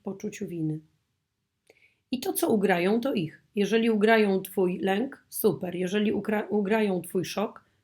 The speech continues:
też świetnie. Jeżeli ugrają twoje zdziwienie, no trochę gorzej, ale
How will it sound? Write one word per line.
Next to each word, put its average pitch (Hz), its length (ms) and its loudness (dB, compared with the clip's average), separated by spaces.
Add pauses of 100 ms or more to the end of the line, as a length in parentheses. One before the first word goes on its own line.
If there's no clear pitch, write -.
też - 240 4
świetnie. 185 520 -8 (360)
Jeżeli 226 420 6
ugrają 208 640 2 (140)
twoje 208 300 4
zdziwienie, 202 760 2
no 277 180 4
trochę 220 320 0
gorzej, 185 520 -2 (640)
ale 208 560 0